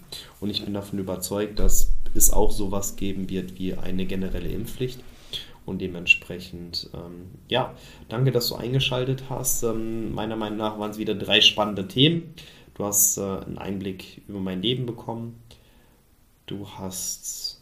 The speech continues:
mitbekommen, dass ich mich gerade mit dem Thema Wasserfasten beschäftige.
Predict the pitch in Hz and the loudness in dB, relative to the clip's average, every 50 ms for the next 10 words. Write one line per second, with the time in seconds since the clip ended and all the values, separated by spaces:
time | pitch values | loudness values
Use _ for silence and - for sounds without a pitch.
0 | - - 104 98 - - 92 - - 101 98 95 98 98 95 95 95 92 90 - | -12 -12 -10 -10 -10 -10 -10 -6 -6 -6 -4 -4 -4 -4 -4 -6 -6 -8 -10 -12
1 | - 92 90 90 92 92 90 92 - 90 92 92 92 - - 98 92 92 90 87 | -12 -10 -10 -8 -8 -10 -10 -12 -12 -12 -12 -12 -12 -12 -10 -10 -8 -8 -8 -10
2 | 87 85 85 - - - _ _ _ _ _ _ _ - 101 113 - - 127 120 | -10 -14 -14 -18 -20 -20 _ _ _ _ _ _ _ -8 -6 -4 -2 -2 -4 -4
3 | 120 - 123 113 - - - - 107 104 - - - 104 - - - - 107 98 | -6 -8 -8 -8 -8 -10 -10 -10 -8 -6 -6 -6 -6 -8 -14 -14 -12 -12 -10 -10
4 | 101 101 107 | -10 -12 -12